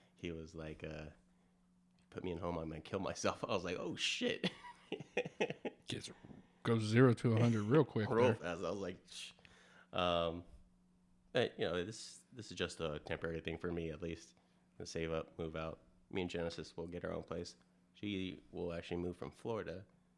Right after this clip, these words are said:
Speaker 1: over here. Um, she's trying to figure out, uh, school-wise, um, eh, whether she's gonna go to school out there or here. Um,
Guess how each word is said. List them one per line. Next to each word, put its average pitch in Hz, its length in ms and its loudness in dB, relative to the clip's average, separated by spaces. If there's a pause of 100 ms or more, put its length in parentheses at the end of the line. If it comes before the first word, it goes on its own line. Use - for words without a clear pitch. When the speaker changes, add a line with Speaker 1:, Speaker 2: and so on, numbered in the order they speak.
(220)
Speaker 1:
over - 160 -20
here. 110 260 -10 (640)
Um, 82 540 -2
she's 90 220 -6
trying 87 220 0
to 80 60 -2
figure 85 280 0
out, 82 320 2 (280)
uh, 82 260 -12
school-wise, 92 760 -6 (840)
um, 78 640 -8 (1000)
eh, 85 240 -6
whether 85 240 -6
she's 87 220 -8
gonna 87 160 -2
go 85 80 -8
to 87 60 -14
school - 260 -8
out - 120 -16
there 101 280 0
or 95 160 -4
here. 92 380 -2 (880)
Um, 82 280 -8